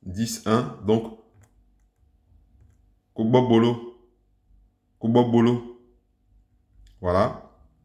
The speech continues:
Douze. Simple. Je vous laisse le temps. Kuboso. Kuboso. Voilà. Treize.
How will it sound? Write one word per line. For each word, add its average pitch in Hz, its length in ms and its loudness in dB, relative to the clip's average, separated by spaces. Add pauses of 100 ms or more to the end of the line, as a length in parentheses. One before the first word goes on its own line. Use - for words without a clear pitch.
Douze. 160 580 -2 (760)
Simple. 135 400 -4 (1040)
Je 98 60 -12
vous 104 60 -2
laisse 110 160 -4
le 98 100 -4
temps. 123 400 -2 (2250)
Kuboso. 127 920 0 (800)
Kuboso. 131 840 0 (1200)
Voilà. - 500 -2 (580)
Treize. 151 500 -6